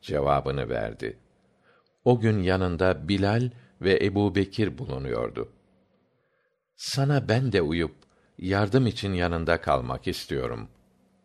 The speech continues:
"Senin bu işe bugün için gücün yetmez. Benim halimi ve ortalığın durumunu görmüyor musun?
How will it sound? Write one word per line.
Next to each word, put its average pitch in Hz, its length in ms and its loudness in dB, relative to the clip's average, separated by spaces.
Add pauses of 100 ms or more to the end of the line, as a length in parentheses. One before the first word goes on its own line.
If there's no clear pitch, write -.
(1160)
"Senin 113 720 0
bu 104 100 2
işe 90 520 0 (460)
bugün 98 420 2
için 71 440 -4
gücün 73 400 -4
yetmez. 62 720 -6 (760)
Benim 110 480 2
halimi 76 720 -2 (380)
ve 98 120 2
ortalığın 107 720 2
durumunu 90 480 -2
görmüyor 87 520 0
musun? 57 500 -10